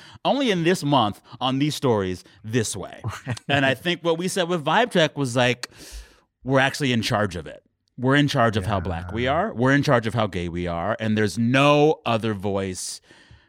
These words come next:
Speaker 1: turning that dial for us. This is the thing that in other spaces, I felt like there were other forces asking me to turn my dial or quietly nudging me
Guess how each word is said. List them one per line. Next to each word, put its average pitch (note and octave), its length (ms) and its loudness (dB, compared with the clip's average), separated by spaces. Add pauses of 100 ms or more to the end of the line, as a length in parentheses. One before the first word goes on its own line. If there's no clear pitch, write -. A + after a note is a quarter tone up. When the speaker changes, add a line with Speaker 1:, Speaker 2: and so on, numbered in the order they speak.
(320)
Speaker 1:
turning B2+ 340 0
that G2 200 -4
dial D#2+ 340 -6
for C#2 220 -16
us. - 400 -20 (220)
This C#3 260 2
is D3+ 120 -2
the A#2+ 100 -4
thing A2 220 -10
that G#2 240 -12 (420)
in C#3+ 160 -4
other D#3+ 240 -4
spaces, B2 720 -6 (140)
I A2 100 -4
felt C3+ 500 -2
like A#2 300 -2
there G#2+ 160 -2
were G2 220 -4
other A#2 500 -2
forces D3+ 880 -8 (760)
asking B2+ 460 -2
me C3 100 -2
to A2 80 -4
turn A2 300 -4
my G2 200 -4
dial G2 600 -10 (520)
or A#2 400 2 (200)
quietly C3 520 -2
nudging A2 560 -2
me E2+ 380 -8